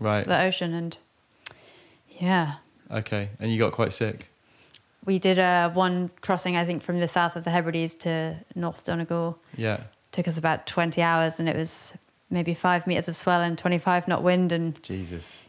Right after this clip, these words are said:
Speaker 2: yeah, that was pretty,
Speaker 1: That
Speaker 2: uh,
Speaker 1: does not sound like a
Speaker 2: it
Speaker 1: lot
Speaker 2: was
Speaker 1: of
Speaker 2: my
Speaker 1: fun.
Speaker 2: f-, you know, I'd been fine all the other sails, but this was properly out there in the storm, and
Speaker 1: Right.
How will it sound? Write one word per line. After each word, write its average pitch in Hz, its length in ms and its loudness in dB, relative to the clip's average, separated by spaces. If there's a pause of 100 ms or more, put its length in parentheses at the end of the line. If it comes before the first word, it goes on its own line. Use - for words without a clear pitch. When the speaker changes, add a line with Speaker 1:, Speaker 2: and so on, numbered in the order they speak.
Speaker 2:
yeah, 165 320 2
that 170 100 -2
was 170 240 -2 (880)
pretty, 180 280 4
Speaker 1:
That 165 320 4
Speaker 2:
uh, - 40 -8
Speaker 1:
does 98 140 -8
not 98 160 -4
sound 101 220 -4
like 98 160 -4
a - 20 2
Speaker 2:
it - 40 4
Speaker 1:
lot 180 40 6
Speaker 2:
was 185 80 2
Speaker 1:
of 190 60 0
Speaker 2:
my 185 120 4
Speaker 1:
fun. 98 120 -2
Speaker 2:
f-, 95 120 -10 (560)
you 202 120 2
know, 185 160 4
I'd 180 160 0
been 196 160 2
fine 196 280 4
all 185 80 4
the 185 80 8
other 185 160 6
sails, 196 320 4
but - 120 -6
this 180 160 2
was 170 80 -2
properly 175 440 0
out 170 180 2
there 165 140 2
in 165 100 0
the 160 80 -2
storm, 170 380 0
and 160 220 -4 (100)
Speaker 1:
Right. 101 300 0